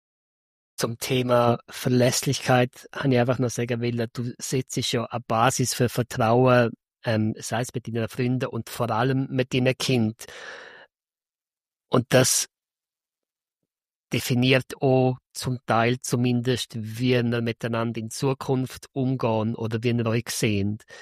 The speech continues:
Wenn das Vertrauen nicht da ist, dann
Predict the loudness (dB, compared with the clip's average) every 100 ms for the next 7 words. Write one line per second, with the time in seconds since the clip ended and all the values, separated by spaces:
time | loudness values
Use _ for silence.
0 | -20 _ _ -4 -2 -2 -4 -6 -4 0
1 | 0 0 -2 -2 0 4 4 2 0 -2
2 | -2 0 -4